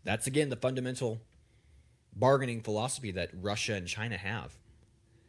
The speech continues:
They're not gonna give away something for nothing, even if it's a ceasefire, because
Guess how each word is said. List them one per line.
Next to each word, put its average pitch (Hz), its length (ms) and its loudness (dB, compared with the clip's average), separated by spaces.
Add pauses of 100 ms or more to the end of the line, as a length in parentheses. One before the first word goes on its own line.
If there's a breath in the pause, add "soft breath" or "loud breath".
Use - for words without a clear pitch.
(880 soft breath)
They're 113 100 2
not 127 180 0
gonna 120 160 -2
give 117 220 0
away 113 220 0
something 110 300 -4
for 98 120 -6
nothing, 92 360 -6 (1400)
even 107 220 -2
if 107 80 -2
it's 107 120 -6
a 104 40 -6
ceasefire, 90 500 -6 (880)
because 95 400 -4